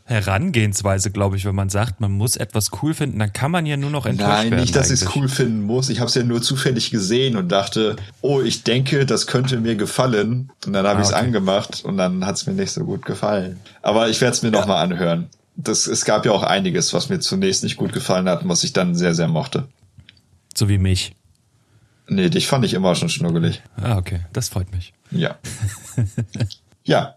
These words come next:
Speaker 2: nächstes Album. Ich mach mal weiter. Und zwar
Speaker 1: Bitte.
Speaker 2: mit Tyler, the Creator.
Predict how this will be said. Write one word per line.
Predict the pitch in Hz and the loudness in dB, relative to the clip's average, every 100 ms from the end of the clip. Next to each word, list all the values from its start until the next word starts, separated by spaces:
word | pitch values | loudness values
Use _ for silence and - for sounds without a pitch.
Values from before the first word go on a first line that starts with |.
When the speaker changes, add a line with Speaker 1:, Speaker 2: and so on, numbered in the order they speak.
| - | -6
Speaker 2:
nächstes | - 156 160 | -2 0 2
Album. | 175 175 95 - _ - | 2 2 0 -2 _ -4
Ich | 123 | 0
mach | 139 | 2
mal | 139 127 | 2 2
weiter. | 143 - 165 - - | 2 2 -2 -6 -4
Und | 127 | -2
zwar | - 120 117 135 | 0 2 2 2
Speaker 1:
Bitte. | - 92 - | 2 -2 -2
Speaker 2:
mit | 113 135 135 | -2 -2 0
Tyler, | 139 139 143 | 0 2 2
the | 131 | 0
Creator. | 131 139 135 135 113 87 - | -2 0 2 2 2 0 -2